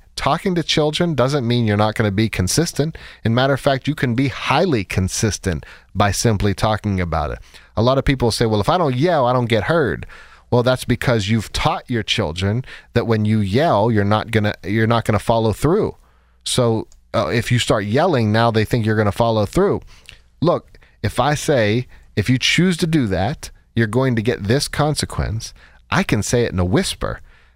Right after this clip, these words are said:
because the only point that matters from my perspective is that when I say it, and then it doesn't, if it doesn't happen, then it goes. Because guess what? As a parent, I am constantly teaching my daughter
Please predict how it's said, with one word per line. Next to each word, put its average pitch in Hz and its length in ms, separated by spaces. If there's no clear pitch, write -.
because 107 380
the 113 140
only 185 360
point 165 340
that 127 80
matters 127 400
from 101 200
my 127 180
perspective 156 760
is 107 140
that 107 140
when 107 140
I 98 120
say 131 340
it, - 180
and 104 180
then 104 180
it 101 220
doesn't, 107 300
if 101 200
it 107 100
doesn't 117 260
happen, 160 440
then 101 160
it 98 160
goes. 101 540
Because 104 380
guess - 340
what? 101 320
As 101 160
a 92 80
parent, 127 460
I 95 120
am 95 140
constantly 117 680
teaching 117 440
my 92 160
daughter 123 460